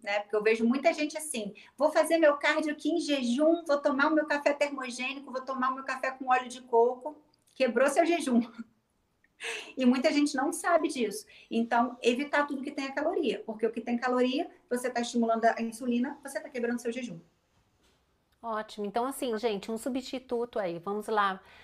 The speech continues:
Speaker 2: A Kelly mandou aqui uma pergunta, superchat. Obrigada, Kelly. Vamos lá ver se eu, jejum para emagrecer é o melhor a fazer todos os dias?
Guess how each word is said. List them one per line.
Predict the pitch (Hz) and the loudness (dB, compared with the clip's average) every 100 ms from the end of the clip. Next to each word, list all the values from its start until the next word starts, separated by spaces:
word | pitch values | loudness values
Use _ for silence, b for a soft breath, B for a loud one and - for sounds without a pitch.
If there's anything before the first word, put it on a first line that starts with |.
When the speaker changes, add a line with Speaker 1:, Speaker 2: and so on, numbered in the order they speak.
| B _ | B _
Speaker 2:
A | 208 | -8
Kelly | - 262 285 285 | 0 4 4 2
mandou | 285 285 240 | -2 0 2
aqui | 240 240 254 | 2 0 -4
uma | 240 | -4
pergunta, | 247 269 269 208 170 170 190 185 | 0 2 2 0 -2 -6 -10 -10
superchat. | - - - 220 220 - - - 185 - - - - _ | -12 -14 -14 -6 -6 -6 -8 -8 -8 -16 -14 -14 -18 _
Obrigada, | 185 190 190 185 185 | -8 -6 -4 -6 -10
Kelly. | - 247 277 294 | -2 2 2 0
Vamos | 262 254 254 | -4 -6 -6
lá | 233 220 | -6 -4
ver | 220 | -6
se | 220 226 | -6 -10
eu, | B B B B | B B B B
jejum | 214 254 311 | -2 0 2
para | 311 302 | 4 2
emagrecer | 294 285 277 294 - 226 | 0 0 0 0 2 2
é | 220 | 4
o | |
melhor | 233 226 254 | 2 2 4
a | 285 | 4
fazer | 285 240 220 233 285 427 - | 2 -2 2 4 4 -2 -4
todos | 247 220 196 | 0 0 -2
os | 196 202 | -6 -4
dias? | 294 392 440 - - - - | -2 -2 -4 -10 -12 -14 -18